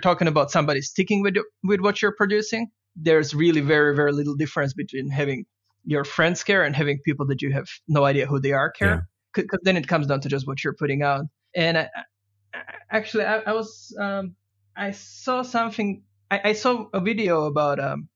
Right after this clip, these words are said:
Speaker 1: you know, a lot of people are following, um, African-American artists and business owners and things like that on YouTube and,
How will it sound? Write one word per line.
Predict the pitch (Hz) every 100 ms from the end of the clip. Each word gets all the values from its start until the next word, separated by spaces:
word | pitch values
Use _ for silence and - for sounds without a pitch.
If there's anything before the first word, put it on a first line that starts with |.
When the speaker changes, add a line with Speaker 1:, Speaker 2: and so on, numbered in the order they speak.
| _ -
Speaker 1:
you | 202
know, | 185
a |
lot | 196 196
of | 190
people | 190 190
are | 170 160
following, | - 180 175 160 156 147
um, | 143 143 - _ _ _ -
African-American | 170 180 175 170 170 165 147
artists | 156 160 165 170 139 -
and | 147 143 139 139
business | 165 165 170 156
owners | 151 156 151
and | 151
things | 175 147
like | 151 143
that | 151 147
on | 147
YouTube | 160 170 175 160 127
and, | 143 139